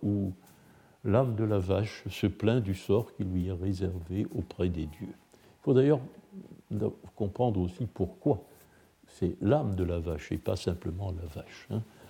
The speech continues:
Là aussi, c'est une discussion. Euh, on peut, on, on peut accorder aucune importance au fait que ce soit son âme parce que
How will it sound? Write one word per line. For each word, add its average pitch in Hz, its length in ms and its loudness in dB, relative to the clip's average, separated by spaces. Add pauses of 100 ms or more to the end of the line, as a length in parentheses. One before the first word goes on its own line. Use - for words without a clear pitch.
(140)
Là 92 100 6
aussi, 92 320 0
c'est 95 240 -2
une 87 120 0
discussion. - 600 -4 (560)
Euh, 92 300 6 (720)
on - 80 -6
peut, 101 460 4
on, - 280 -8 (460)
on 95 80 -6
peut 123 200 0
accorder 101 520 2
aucune 98 380 2
importance 95 640 0
au 95 60 2
fait 98 240 0
que - 60 -14
ce 107 100 -2
soit 95 200 0
son 90 300 -2
âme 120 240 0
parce - 240 -6
que - 240 -4